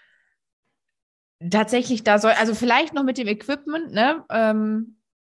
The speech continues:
aber das kommt, das habe ich ja eben schon zu dir gesagt, das kommt auch immer drauf an. Ich bin ja so eine Person, die halt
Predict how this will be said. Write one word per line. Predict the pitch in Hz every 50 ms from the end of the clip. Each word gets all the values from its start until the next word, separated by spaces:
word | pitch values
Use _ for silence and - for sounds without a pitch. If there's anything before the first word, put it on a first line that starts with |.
| _ _ _ -
aber | 196 196 226
das | 226 240 226 - -
kommt, | - 269 269 247 - 185
das | 208 -
habe | 240 214
ich | 220 226
ja | 208
eben | - 202 311 311
schon | 247 - 190 180
zu | - 180
dir | 170 180
gesagt, | 170 175 180 190 190
das | 190 - -
kommt | - 226 208
auch | 226
immer | 226 208 196
drauf | 202 202 196 - -
an. | 208 214 208 214 233 254 247
Ich | - 233 214 - -
bin | 247 226 226 226
ja | 220 214
so | 214 220
eine | 214 214
Person, | 208 - 226 214 208 208 214 214 208
die | 208 202 202 202 196
halt | 202 190 190 190 190 185 -